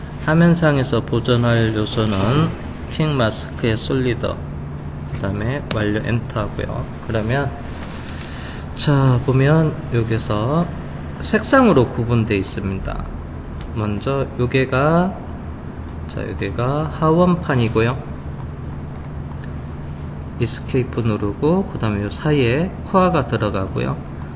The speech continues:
코어가 조립될 때 입구 쪽, 하원판 입구 쪽에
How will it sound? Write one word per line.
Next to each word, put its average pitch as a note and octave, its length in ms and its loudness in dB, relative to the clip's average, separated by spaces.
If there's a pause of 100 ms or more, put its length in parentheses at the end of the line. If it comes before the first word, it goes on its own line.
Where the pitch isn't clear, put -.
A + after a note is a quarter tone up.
(180)
코어가 F3+ 400 6
조립될 C3+ 680 2
때 C3+ 140 4
입구 C3 500 0
쪽, B2+ 240 2 (160)
하원판 C#3 760 2
입구 B2+ 320 -2
쪽에 E3+ 600 2